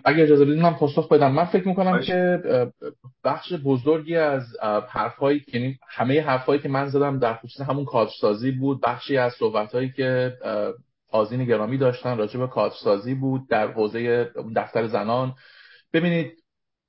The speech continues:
Speaker 1: اه، زمانی که حزب ایران نوین اعلام موجودیت کرد، اه، ما یکی از کارهایی که انجام دادیم این بود که یک، اه،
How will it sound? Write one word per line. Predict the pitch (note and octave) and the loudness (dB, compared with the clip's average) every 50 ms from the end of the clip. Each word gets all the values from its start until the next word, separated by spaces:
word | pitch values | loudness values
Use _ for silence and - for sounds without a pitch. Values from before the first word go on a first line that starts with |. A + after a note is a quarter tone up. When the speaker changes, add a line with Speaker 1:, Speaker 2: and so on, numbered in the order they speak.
| _ _ _ - | _ _ _ 2
Speaker 1:
اه، | A#2+ A#2+ A#2 | 4 4 4
زمانی | A#2 C3+ B2 C3 C#3 D3 D#3 D3 | 4 2 2 2 0 -2 -2 -2
که | - D#3+ D3+ D3+ D3+ D3+ D3 D3 - - B2 | 0 2 4 4 6 4 2 2 -2 -6 -4
حزب | C3+ C#3 C3+ B2+ C3+ C#3 C3+ C3+ C3+ C3 - - - - | -2 -2 -2 0 0 0 0 0 -2 -4 -4 -8 -8 -6
ایران | A2 A2 G#2+ G2+ A2+ A2+ A#2 B2 C3 C3 | -4 -2 -2 -2 -2 -2 0 0 0 0
نوین | A#2+ A2 G#2+ B2 B2+ A#2+ | 0 -2 -2 -2 -2 -2
اعلام | A2 A2 A2+ B2 C3 | 0 0 0 0 -2
موجودیت | B2+ A#2 G#2+ - A2+ G#2 - G#2+ A2 A#2+ B2 B2 - | -4 -4 -6 -6 -8 -8 -4 0 0 0 0 -2 -4
کرد، | - B2+ A#2+ A#2+ A#2+ A#2 A#2 - - - _ - | -4 -2 0 0 0 0 -2 -6 -10 -20 _ -8
اه، | G#2 A2+ G#2+ G#2+ G#2 G#2 G#2 G#2 F#2+ - - _ _ _ _ - - | -6 -2 0 0 2 2 2 0 -2 -4 -8 _ _ _ _ -12 -10
ما | A2+ A2 A#2 A#2+ B2 B2+ B2+ B2 B2+ B2 - - | -6 -2 -2 0 0 0 0 0 -2 -2 -4 -8
یکی | A2+ A2+ A2 C3+ D3+ D3+ - C#3+ | -10 -4 -2 -2 -2 -2 -2 -2
از | B2 A2+ G#2+ - | -2 -2 -4 -6
کارهایی | - - A2 G#2+ G#2+ G#2 A2 G#2+ G#2+ | -6 -4 -2 -2 -2 -2 -2 -4 -6
که | - - A2+ | -4 -6 -4
انجام | G#2+ G2+ G#2+ A2+ A2+ G#2+ G#2+ G2+ | -4 -4 -2 -2 -2 -2 0 -2
دادیم | - - G#2+ A#2+ B2 C3 | -2 -2 -2 -4 -6 -6
این | C3+ C3 C3 B2 | -6 -6 -6 -6
بود | A#2 B2+ B2+ - | -6 -6 -8 -6
که | - B2+ | -6 -6
یک، | A#2+ A2 G#2+ B2+ B2+ A#2+ A#2 - - - | -4 -2 0 0 0 0 0 -4 -8 -2
اه، | - G#2 G2+ G2+ G2 A#2+ - | 0 2 4 4 2 0 -4